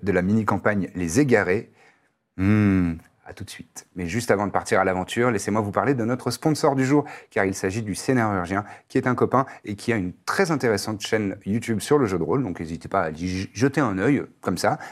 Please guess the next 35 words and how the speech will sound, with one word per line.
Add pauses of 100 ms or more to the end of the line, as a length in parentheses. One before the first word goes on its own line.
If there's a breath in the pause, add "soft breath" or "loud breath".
Mais
si
je
vous
en
parle
aujourd'hui,
c'est
parce
qu'il
lance (240 loud breath)
un
nouveau
financement
participatif
de
R
P
G
Storymaker. (420 loud breath)
Euh,
c'est
déjà,
euh,
disponible
sur
Game
and
Tabletop
depuis,
euh,
vendredi
dernier,
je
crois.